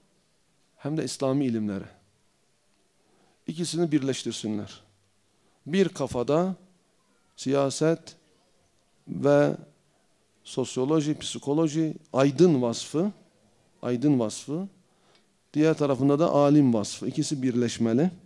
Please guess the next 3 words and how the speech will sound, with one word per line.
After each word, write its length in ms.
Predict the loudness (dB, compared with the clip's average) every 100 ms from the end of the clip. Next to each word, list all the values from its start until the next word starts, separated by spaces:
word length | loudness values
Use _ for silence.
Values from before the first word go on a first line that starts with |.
| _ _ _ _ _ _ _ _ _ _ _ -4
Böyle 320 | 0 2 2
insanlar, 720 | -2 -2 -2 0 -2 -6 -16 _ _ _ _ _ _ _ -20 -20 _ -8
e, 140 | -4